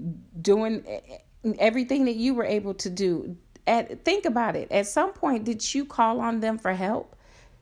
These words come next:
At some point, did they help you? And, you know, there may be some occasions where they didn't help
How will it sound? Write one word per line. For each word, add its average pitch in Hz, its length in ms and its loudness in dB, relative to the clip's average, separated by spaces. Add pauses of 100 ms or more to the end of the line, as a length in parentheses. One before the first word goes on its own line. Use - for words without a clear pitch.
(240)
At 202 200 4
some 262 240 2
point, 208 400 0
did 226 260 2
they 269 180 4
help 269 340 0
you? 311 320 -2 (1000)
And, 403 360 2 (160)
you 330 160 2
know, 339 140 2
there 339 180 2
may 339 180 0
be 302 180 0
some 294 180 -2
occasions 294 500 0
where 294 200 0
they 269 300 0
didn't 240 640 0
help 165 360 -2